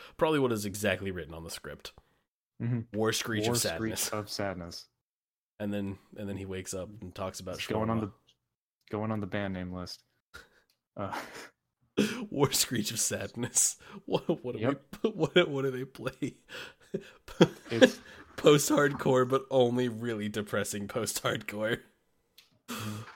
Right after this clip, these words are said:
Speaker 2: I don't know
Speaker 1: Uh,
Speaker 2: what po-, post-hardcore is. <laughs>
Speaker 1: I don't know, man. I'm, th-, there are so many genres that don't
Speaker 2: Oh,
Speaker 1: make sense to
Speaker 2: it
Speaker 1: me.
Speaker 2: is an actual genre.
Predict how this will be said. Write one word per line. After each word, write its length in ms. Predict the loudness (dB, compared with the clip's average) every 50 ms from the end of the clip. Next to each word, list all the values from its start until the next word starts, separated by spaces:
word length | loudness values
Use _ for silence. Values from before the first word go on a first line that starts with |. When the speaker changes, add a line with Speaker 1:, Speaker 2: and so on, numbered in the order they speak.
| -20 _ _ _ _ _ _ _ _ _
Speaker 2:
I 80 | -2 0
don't 240 | 2 2 2 0 0
know 80 | 0
Speaker 1:
Uh, 20 | -2
Speaker 2:
what 240 | -4 -6 -8 -14
po-, 220 | -8 -4 -4 -4 -4 -6 -12
post-hardcore 1000 | -4 2 2 2 2 2 -4 -2 0 2 2 2 0 0 0 2 2 2 2 4 4
is. 240 | 6 6 6 4 2 -2
<laughs> 80 | -2 0
Speaker 1:
I 100 | 2 4
don't 260 | 4 4 2 2 0 -2
know, 400 | -2 -2 -2 -2 -2 -4 -6 -10 _ _
man. 260 | -4 -4 -2 -2 -2
I'm, 260 | -4 -4 -4 -6 -6
th-, 240 | -6 -6 -8 -8 -4
there 140 | -2 -2 -2
are 40 | -2
so 220 | -2 -2 -4 -4 -4
many 220 | -4 -4 -4 -4
genres 520 | -6 -6 -8 -8 -8 -8 -8 -10 -10 -10
that 120 | -10 -10 -4
don't 100 | 0 0
Speaker 2:
Oh, 60 | 0
Speaker 1:
make 140 | 0 0 -4
sense 280 | -10 -12 -12 -12 -12 -8
to 100 | -4 2
Speaker 2:
it 60 | 4
Speaker 1:
me. 40 | 4
Speaker 2:
is 100 | 6 6 4
an 60 | 2
actual 300 | 2 0 0 -2 -4 -6
genre. 460 | -4 -4 -4 -4 -4 -4 -6 -8 -8